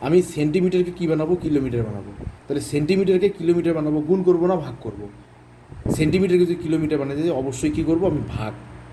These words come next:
এর আগে আমি বলেছি কিন্তু, যে আমরা উপরে যদি কোনো একটাকে যদি নিচের কোনো একটা বানাই, তাহলে কী করবো? ভাগ।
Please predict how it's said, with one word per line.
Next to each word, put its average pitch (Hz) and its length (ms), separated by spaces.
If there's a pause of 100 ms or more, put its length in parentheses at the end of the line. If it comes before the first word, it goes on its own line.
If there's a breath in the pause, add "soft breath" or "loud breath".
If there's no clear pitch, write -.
(140)
এর 135 180
আগে 127 140
আমি 127 280
বলেছি 127 340
কিন্তু, 104 240 (400 loud breath)
যে 127 120
আমরা 135 220
উপরে 147 380
যদি 151 180
কোনো 147 260
একটাকে 147 320
যদি 147 180
নিচের 131 320
কোনো 143 220
একটা 131 240
বানাই, 120 300
তাহলে 127 180
কী 135 120
করবো? 147 280
ভাগ। 113 280